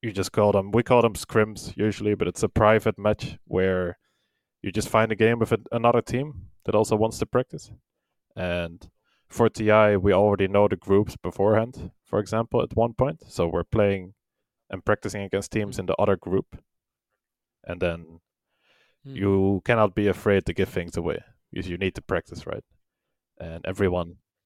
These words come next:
Speaker 1: has that mindset.
Speaker 2: Right, right.
Speaker 1: So
Speaker 2: Oh,
Speaker 1: you
Speaker 2: that's
Speaker 1: just go
Speaker 2: interesting.
Speaker 1: all out in these
Speaker 2: Uh,
Speaker 1: practice games, and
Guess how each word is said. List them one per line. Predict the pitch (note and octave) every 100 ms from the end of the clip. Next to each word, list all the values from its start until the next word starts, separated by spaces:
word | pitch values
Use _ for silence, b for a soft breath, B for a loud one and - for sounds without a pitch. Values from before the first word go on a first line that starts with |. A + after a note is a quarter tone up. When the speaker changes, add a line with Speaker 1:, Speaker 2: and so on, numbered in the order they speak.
| -
Speaker 1:
has | G2+ F2+
that | F#2
mindset. | G2 F#2+ - F#2
Speaker 2:
Right, | -
right. | -
Speaker 1:
So | G2+
Speaker 2:
Oh, | F2+
Speaker 1:
you |
Speaker 2:
that's | F#2
Speaker 1:
just | F#2 G#2
go | C#3+ A#2 A#2+
Speaker 2:
interesting. | -
Speaker 1:
all | C3 B2
out | B2 A#2
in | A2+
these | G#2+
Speaker 2:
Uh, |
Speaker 1:
practice | - C3 - A#2
games, | B2+ B2+ C3 - -
and | F2+ F2 D#2+